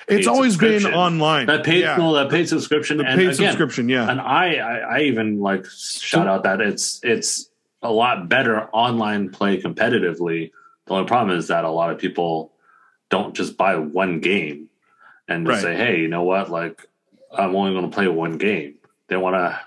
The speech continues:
Speaker 2: know what the whole catalog is. And that's why I'm saying, like, you know, I'm still waiting for that, what, two-year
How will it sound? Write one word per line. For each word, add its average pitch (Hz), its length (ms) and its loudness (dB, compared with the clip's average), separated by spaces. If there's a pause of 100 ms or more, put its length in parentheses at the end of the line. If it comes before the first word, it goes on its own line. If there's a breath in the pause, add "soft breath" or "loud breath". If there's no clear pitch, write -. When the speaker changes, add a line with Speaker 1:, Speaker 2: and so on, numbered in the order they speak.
(120)
Speaker 2:
know 98 180 0
what 90 180 0
the 90 80 -4
whole 90 160 -2
catalog 85 500 -2
is. 71 200 -10
And 101 120 0
that's 120 160 0
why 120 160 2
I'm 110 80 0
saying, 156 340 0
like, 101 240 -2
you 113 80 -4
know, 107 80 -4
I'm 107 120 -2
still 131 260 0
waiting 120 280 0
for 110 100 -4
that, 95 200 -2
what, - 200 -8
two-year 113 580 0